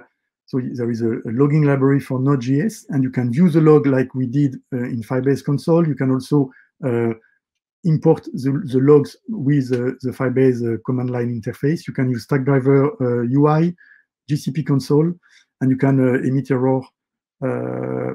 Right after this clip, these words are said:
to Stackdriver error reporting. And for testing, I know, uh, Peggy has a, has presented the, the, the latest feature of the emulators last week.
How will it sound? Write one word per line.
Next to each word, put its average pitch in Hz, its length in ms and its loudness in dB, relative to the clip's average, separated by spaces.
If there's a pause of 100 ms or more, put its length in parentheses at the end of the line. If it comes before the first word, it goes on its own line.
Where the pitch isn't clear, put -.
(120)
to - 60 -10
Stackdriver 127 640 0
error 117 200 0
reporting. 113 540 -6 (120)
And 127 120 -2
for 123 140 0
testing, 185 560 6 (340)
I 127 100 2
know, 160 320 8
uh, 127 360 2 (220)
Peggy 160 340 4
has 143 260 2
a, 135 200 4 (540)
has - 260 -6 (380)
presented 151 540 0
the, 131 280 2
the, 123 680 -4 (240)
the 135 60 -4
latest 151 520 -2
feature 160 500 -2
of 120 200 -4
the 123 260 0
emulators 143 600 2
last 131 260 -4
week. 214 240 -2